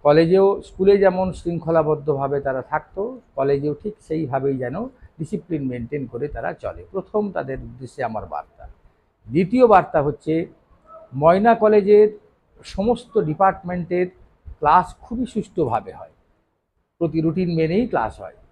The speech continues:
তারা যেন নিয়মিত কলেজের সেই সমস্ত ক্লাসগুলো করে, কখনোই না ভাবে যে ক্লাস আমি না করলেও আমার চলবে, এটি যেন কখনো না ভাবে। কারণ বিশ্ববিদ্যালয়ের নিয়ম অনুযায়ী তাদেরকে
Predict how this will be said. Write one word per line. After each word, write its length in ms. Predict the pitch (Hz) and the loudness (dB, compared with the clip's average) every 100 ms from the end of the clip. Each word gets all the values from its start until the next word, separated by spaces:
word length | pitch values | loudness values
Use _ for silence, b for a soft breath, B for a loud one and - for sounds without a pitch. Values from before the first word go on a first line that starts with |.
| _ _ | _ _
তারা 220 | 143 151 156 | 0 2 2
যেন 220 | 165 160 | 0 -2
নিয়মিত 520 | 147 170 214 220 214 208 - - | -2 0 2 0 0 0 0 -6
কলেজের 440 | 131 139 139 170 175 | -4 -2 -2 -4 -6
সেই 220 | 151 135 | -8 -8
সমস্ত 320 | 143 143 - 139 | -10 -12 -10 -10
ক্লাসগুলো 600 | - 117 107 110 123 120 | -6 -6 -6 -8 -8 -2
করে, 360 | 147 185 220 - - - _ - | 2 2 0 -4 -18 -20 _ -2
কখনোই 440 | 151 - 220 247 220 | 0 2 2 2 2
না 240 | 147 139 | 2 0
ভাবে 460 | 127 170 156 139 190 - 120 | 4 2 2 -2 -4 -14 -8
যে 260 | 143 143 143 - _ - | -2 -2 -4 -10 _ -2
ক্লাস 500 | 165 180 185 - _ - | 4 4 2 -6 _ -10
আমি 200 | 165 165 | -6 -4
না 140 | 151 | -2
করলেও 420 | 151 180 170 175 170 | -2 0 2 2 0
আমার 220 | 156 151 - | 0 -2 0
চলবে, 360 | 170 147 143 - - - - - | 0 0 -2 -4 -14 -20 -14 -8
এটি 200 | 156 156 | -4 -2
যেন 200 | 147 135 | -2 -2
কখনো 360 | 123 117 107 | -6 -8 -10
না 160 | 101 90 - | -12 -14 -14
ভাবে। 220 | 92 - _ _ _ _ - | -18 -20 _ _ _ _ -4
কারণ 360 | 143 151 175 220 _ _ | 2 2 2 -2 _ _
বিশ্ববিদ্যালয়ের 800 | 139 - 208 190 175 185 180 180 | -12 -2 0 2 2 4 4 2
নিয়ম 300 | 160 160 160 | 0 -2 -2
অনুযায়ী 440 | 160 160 156 170 233 _ _ - | -2 -2 0 0 -2 _ _ -4
তাদেরকে 500 | 139 156 156 170 | 0 0 -2 -4